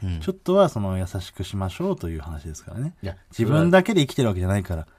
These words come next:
Speaker 2: ターザンだってね、誰かに一緒に生きてきたからこそ今のターザンがあるわけでしょ？
Speaker 1: いいえ、ターザンは一人で生きてる。
Speaker 2: お父-、お父さんお母さんがいて、
Speaker 1: なぜならば全部わかっているから、
Speaker 2: 友達がいて、
Speaker 1: ターザンは。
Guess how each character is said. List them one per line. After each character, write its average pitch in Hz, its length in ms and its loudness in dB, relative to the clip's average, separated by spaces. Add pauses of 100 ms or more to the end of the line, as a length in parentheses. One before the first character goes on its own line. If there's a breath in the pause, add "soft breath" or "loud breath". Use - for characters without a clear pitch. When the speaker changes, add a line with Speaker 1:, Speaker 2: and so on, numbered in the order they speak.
(200 soft breath)
Speaker 2:
タ 147 160 6
ー - 20 4
ザ 123 140 0
ン 95 40 -2
だ 87 80 -2
っ - 40 -12
て - 140 -10
ね、 104 120 -2
誰 110 240 0
か 95 160 0
に 87 160 -2 (340 soft breath)
一 110 80 -8
緒 - 160 -4
に 120 240 0 (180)
生 147 100 -4
き - 60 -16
て 139 120 0
き - 60 -6
た 170 120 0
か 156 80 4
ら 151 100 4
こ 170 120 0
そ 175 140 2
今 113 160 2
の 90 60 -2
タ 101 180 0
ー - 20 0
ザ 90 80 0
ン 85 40 -2
が 85 60 -2
あ 90 40 0
る 98 60 0
わ 92 60 -2
け 82 80 -6
で 76 80 -10
し - 80 -12
ょ？ 131 180 -4
Speaker 1:
い 98 180 -8
い - 20 -6
え、 143 40 -10
タ 104 180 -8
ー - 20 -10
ザ 90 100 -6
ン 95 80 -2
は 123 60 -2
一 117 100 0
人 110 100 2
で 104 80 -2
生 90 140 -2
き - 60 -8
て - 80 6
る。 117 60 6
Speaker 2:
お - 20 2
父-、 - 0 -
お - 20 -4
父 - 0 -
さ - 240 4
ん 123 40 8
お - 20 4
母 143 300 4
さ - 180 0
ん 139 40 8
が 104 80 2
い 104 80 2
て、 170 200 2
Speaker 1:
な 107 80 2
ぜ 92 100 -4
な 90 60 -4
ら 85 80 -8
ば 85 80 -8
全 113 180 -2
部 107 80 -4
わ 92 120 -2
か 90 100 -4
っ 90 40 -6
て 92 120 -6
い 82 40 0
る 78 80 -4
か 123 60 0
ら、 127 180 2
Speaker 2:
友 - 0 -
達 120 160 0
が 117 120 4
い 113 100 2
て、 - 60 -10
Speaker 1:
タ - 20 -16
ー - 40 -2
ザ 165 60 4
ン 143 120 2
は。 85 60 -6